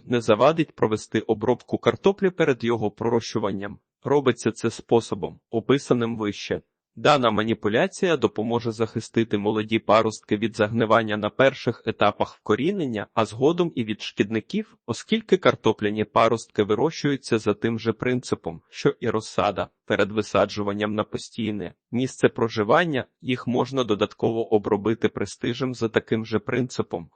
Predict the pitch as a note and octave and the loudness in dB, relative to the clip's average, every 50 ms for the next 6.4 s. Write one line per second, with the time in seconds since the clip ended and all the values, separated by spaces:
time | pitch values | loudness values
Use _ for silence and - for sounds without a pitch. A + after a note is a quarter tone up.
0 | _ _ _ _ - A#2+ B2+ D3+ F3 F3 C3+ A#2+ A2 G#2+ G2+ G#2 G2+ G2+ A#2+ A#2+ | _ _ _ _ 2 2 4 2 2 0 0 0 0 0 0 -2 -2 -2 -2 -4
1 | - - - A2+ A2 G#2 G#2 G#2+ G2 F#2+ - - G2 - G#2+ G#2 G#2 - - G#2 | -4 0 2 2 2 2 2 -2 -6 -4 -6 -8 -8 -4 -4 -4 -4 -4 -6 -10
2 | - - - G#2 A#2+ B2 - - A#2+ A2+ A2 A2+ G#2+ A2 A#2+ C#3 C#3+ - - - | -10 -10 -8 -6 -6 -4 -2 -2 -2 0 2 0 0 2 0 -2 0 -2 -2 -2
3 | - G#2+ - - - G#2+ G#2 G2+ G2 - - - G#2 G#2 D3+ F3 - - - - | -2 -4 -6 0 0 2 2 2 0 -2 -4 -4 -2 0 0 -2 -2 -4 -4 -4
4 | D#3+ C3 - - A2 G#2 G#2 A2+ G#2+ A2 A2 A2+ B2+ D3 C3+ - - A#2 G#2+ - | -4 -4 -2 -2 -2 0 0 -2 -2 -2 -2 -2 -4 -4 -6 -10 -14 -16 -14 -6
5 | - G2 G#2 - - G2+ G#2 B2 D3+ - - D#3 C#3+ A#2+ A2 G#2 A2 A#2 - - | -4 -2 -2 0 2 2 4 4 2 2 0 -2 0 0 -2 -2 -2 -4 -4 -4
6 | A2 G#2 G#2 G#2 F#2 - G2+ G2+ | -4 -2 -2 -2 -2 -2 -6 -6